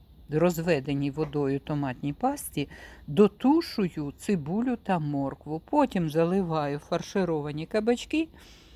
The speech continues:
і ставлю в духову шафу. Допікаю вже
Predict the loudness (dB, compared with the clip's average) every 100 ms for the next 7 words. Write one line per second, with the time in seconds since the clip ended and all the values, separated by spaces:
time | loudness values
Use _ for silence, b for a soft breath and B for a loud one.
0 | B B B 2 2 2 2 2 2 -2
1 | 0 -2 0 -2 -2 -4 2 2 2 -6
2 | -8 -14 -20 -20 -12 -2 -2 -2 -2 0
3 | 0 0 -6 -8 -20 -8 -2 0